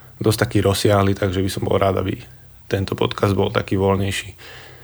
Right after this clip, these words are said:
A posledný mesiac si celkom všímam, že napríklad taká skupina Mužom, Mužom S K na Facebooku je výborná vec. Aj, aj Bratstvo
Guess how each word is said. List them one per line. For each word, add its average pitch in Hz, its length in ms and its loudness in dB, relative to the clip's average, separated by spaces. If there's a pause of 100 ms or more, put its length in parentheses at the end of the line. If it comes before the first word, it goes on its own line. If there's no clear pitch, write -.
(800)
A 98 480 2
posledný 135 400 4
mesiac 110 320 4
si - 160 -4
celkom 107 320 4
všímam, 98 400 2
že 92 160 0 (1400)
napríklad - 400 2
taká 101 240 2
skupina 104 400 2
Mužom, 98 400 4 (480)
Mužom 98 320 0
S 98 80 0
K 98 160 0
na 92 80 0
Facebooku 95 480 -2
je 90 80 0
výborná 95 480 0
vec. 98 240 -2 (640)
Aj, 90 240 2 (400)
aj 87 400 -6
Bratstvo 110 640 4